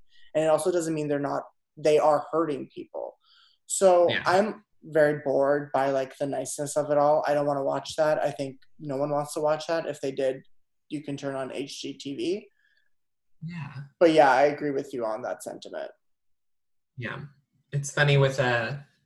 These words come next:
Speaker 2: with Tina. So this is, like, a little bit of, like, a history lesson in regards to Survivor spoilers throughout the year, because, like, way back when these early seasons were happening, the internet, like, they wanted to know everything. They wanted to know who won, what happened.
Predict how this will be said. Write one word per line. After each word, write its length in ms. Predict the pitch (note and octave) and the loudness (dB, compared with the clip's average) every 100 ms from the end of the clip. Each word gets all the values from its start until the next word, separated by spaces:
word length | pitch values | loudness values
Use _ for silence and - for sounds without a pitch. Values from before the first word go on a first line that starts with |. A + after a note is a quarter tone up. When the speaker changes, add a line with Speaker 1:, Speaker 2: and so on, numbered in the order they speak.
| _ _ - | _ _ -8
Speaker 2:
with 220 | C3+ - | -8 -6
Tina. 500 | - E3 B2+ A2+ A#2 | -8 -2 2 2 0
So 580 | C#3 C3+ B2 A#2+ A#2 - - | -2 0 2 0 -2 -10 -8
this 240 | C#3+ - | -8 -6
is, 60 | - | 0
like, 200 | C#3+ C#3 | 0 0
a 40 | |
little 260 | C3 C3 B2+ | 0 0 2
bit 80 | B2+ | 2
of, 100 | B2 | 0
like, 140 | B2+ | -2
a 40 | |
history 420 | C3 A#2+ - C3+ A#2+ | -4 -6 -4 -2 0
lesson 320 | A2+ - C3 | -2 -2 -6
in 100 | A#2+ | -4
regards 560 | A#2 A2+ A2 A2 - - | 0 2 2 0 -6 -2
to 380 | A#2+ G#2+ G#2 - A#2+ | -2 -2 -6 -12 -12
Survivor 580 | - C#3 B2 A#2 A#2+ A#2 | -2 0 4 4 4 0
spoilers 720 | - B2 A#2 A#2 C3+ E3 - | -2 0 2 4 4 0 -2
throughout 320 | E3 E3 E3 | 2 2 2
the 80 | F3+ | 2
year, 300 | F3 F#3 G3 | 4 4 2
because, 480 | D3 D3 B2+ B2 - _ _ _ _ _ - | 0 2 2 0 -8 _ _ _ _ _ -4
like, 240 | B2+ - - | -4 -4 -12
way 320 | - C3+ D#3+ | -4 2 4
back 340 | F#3 A#2+ A#2+ - | 6 6 4 2
when 120 | B2+ | 0
these 220 | B2 B2+ | 0 0
early 280 | A#2 A#2 B2 | -2 -2 -2
seasons 340 | C#3 C#3 D3 | -2 -2 0
were 60 | D3+ | 0
happening, 760 | D3+ D#3 D3+ E3 E3+ F3 F3+ C3 | -2 -4 -2 -2 -2 -4 -6 -4
the 140 | C3+ | 0
internet, 420 | C3+ C#3+ D#3 C3 | 2 2 2 0
like, 180 | A#2+ - - | -2 -8 -4
they 140 | A#2+ C3+ | 0 4
wanted 280 | C#3 C#3 B2 | 4 4 0
to 60 | |
know 280 | A#2+ G2+ G2 | -2 -2 -2
everything. 480 | - - F#2 - - | -4 -4 -6 -10 -8
They 80 | A2 | -6
wanted 260 | A2 A2 | -4 -4
to 60 | G#2+ | -4
know 140 | G2+ - | -6 -2
who 140 | G3 | 0
won, 480 | D#3+ D3 C#3+ C#3+ C3+ | 2 4 4 4 2
what 160 | E3 | 0
happened. 600 | C#3+ C3 C3 C3 B2+ C3 | 0 0 0 -2 -2 -4